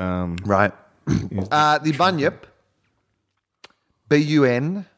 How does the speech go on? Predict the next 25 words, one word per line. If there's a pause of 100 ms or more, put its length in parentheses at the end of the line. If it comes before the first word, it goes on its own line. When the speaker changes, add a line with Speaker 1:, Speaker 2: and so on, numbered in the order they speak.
(400)
Speaker 2:
Y
I
P,
the
Bunyip. (1120)
Uh,
in
fact,
you
know
what?
Let's
just
have
a
pause,
and
then
we
can
come
back
with
the
Bunyip.